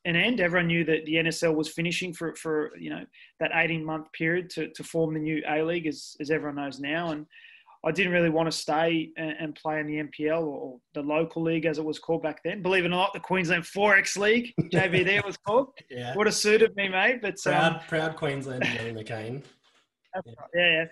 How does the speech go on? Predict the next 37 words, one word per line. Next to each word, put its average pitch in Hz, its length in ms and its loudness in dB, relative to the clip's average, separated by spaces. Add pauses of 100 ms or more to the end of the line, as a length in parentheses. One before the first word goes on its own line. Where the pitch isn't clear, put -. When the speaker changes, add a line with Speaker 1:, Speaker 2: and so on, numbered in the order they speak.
(120)
Speaker 1:
yeah. 156 60 -12 (100)
But 180 100 0
I, 208 180 6
I - 40 8
thought, 214 280 2
you 202 80 -4
know, 170 80 0
I 185 140 4
wanted 208 260 -2
to 170 120 -8
test 175 280 -2
myself, 180 400 -4
and 190 80 -6
I 175 40 -4
had 185 160 2
a, 151 260 2 (140)
I 160 40 -4
had 180 120 2
a 156 60 2
mate 160 340 0
that 160 100 -4
was 151 240 -6
a, 143 200 -8 (500)
he 165 60 -6
was 156 100 -2
a 160 40 4
Romanian 160 520 0
guy 151 220 0
that, 147 160 -4 (120)
that 156 100 -8
was 156 140 -4
an, 147 80 -6 (320)
that, 151 80 -6 (220)
that 151 80 -6
knew 170 220 0
an 156 60 0
agent, 156 440 0